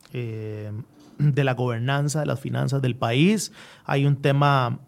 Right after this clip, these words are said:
muy serio sobre la liquidez. Los bancos ayer informaron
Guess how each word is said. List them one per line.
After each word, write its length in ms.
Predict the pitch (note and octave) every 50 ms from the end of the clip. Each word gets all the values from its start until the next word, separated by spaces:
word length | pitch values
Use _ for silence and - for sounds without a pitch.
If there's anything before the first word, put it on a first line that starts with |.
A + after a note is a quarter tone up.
| - - - - _
muy 180 | B2+ B2+ C3+ C3
serio 460 | C3+ D3 C#3+ D3+ E3 F3 F3 E3 D3+
sobre 300 | - - B2+ B2 A#2+ A#2
la 80 | A2+
liquidez. 500 | A2 A2+ A#2 A#2 - - A#2 B2+ C#3+ E3
Los 220 | F3 D#3+ B2+ A2+ G#2
bancos 400 | A#2 A#2+ B2+ A#2+ - D3+ - B2+
ayer 280 | A#2+ G#2+ A#2 A#2+ A#2+
informaron 760 | B2+ C3 C3 B2+ A#2 G#2+ A2+ B2+ C#3 D#3+ F3 F#3 F#3 F3 D#3